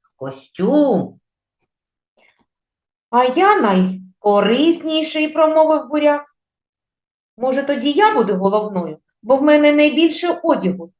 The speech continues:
тихо мовила капуста. Поки овочі сперечались, картопля сиділа посторонь. «А як тоді нас розсудити?» — стривожились всі через певний час. «Давайте так», —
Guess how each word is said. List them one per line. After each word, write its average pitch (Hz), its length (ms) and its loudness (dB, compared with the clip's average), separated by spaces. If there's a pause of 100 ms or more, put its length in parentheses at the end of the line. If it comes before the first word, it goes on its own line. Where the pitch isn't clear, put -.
(100)
тихо 196 300 -12
мовила 196 440 -4
капуста. 233 640 -8 (520)
Поки 208 260 -4
овочі 196 400 2
сперечались, 330 640 -2
картопля 226 540 -8
сиділа 190 440 -8
посторонь. 165 580 -10 (1400)
«А 170 120 -4
як 415 260 0
тоді 427 300 2
нас 415 200 0
розсудити?» — 392 680 -4
стривожились 185 720 -6
всі 381 200 -2
через 185 340 -6
певний 214 400 -4
час. - 400 -20 (520)
«Давайте 214 520 2
так», — 147 320 -8